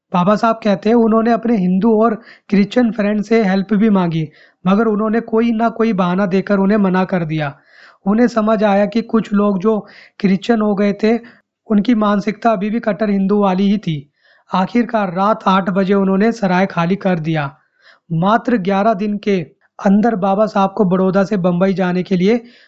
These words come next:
मजबूर होना पड़ा। वो कहते हैं, "वे दृश्य जिसमें मुझे दर्जनों पारसी लोग डंडे लेकर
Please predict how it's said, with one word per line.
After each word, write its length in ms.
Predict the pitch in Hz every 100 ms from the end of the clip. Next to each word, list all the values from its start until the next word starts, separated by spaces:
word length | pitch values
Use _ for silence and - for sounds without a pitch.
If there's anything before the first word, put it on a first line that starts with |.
| _ 170
मजबूर 420 | 175 160 185 226
होना 240 | 190 190
पड़ा। 360 | 185 175 156 143 _ _ _ _ -
वो 120 | 214
कहते 340 | 226 208 202 214
हैं, 260 | 247 - _ _ _ _ -
"वे 140 | 165 233
दृश्य 480 | 214 220 214 240 185
जिसमें 360 | 196 - 220
मुझे 260 | 208 202 208
दर्जनों 440 | 175 185 214 226
पारसी 440 | 226 185 185 - 202
लोग 300 | 196 208 165
डंडे 320 | 180 180 208
लेकर 400 | 190 185 208